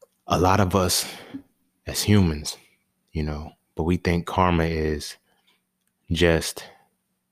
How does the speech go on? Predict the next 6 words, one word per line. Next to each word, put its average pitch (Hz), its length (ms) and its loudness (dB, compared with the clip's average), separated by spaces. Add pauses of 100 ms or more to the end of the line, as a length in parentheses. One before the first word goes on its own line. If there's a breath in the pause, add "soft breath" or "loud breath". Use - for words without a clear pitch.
(580)
can't 127 180 4
we 120 100 8
know 113 460 8
that 92 220 0
karma 101 360 2
is 82 520 -2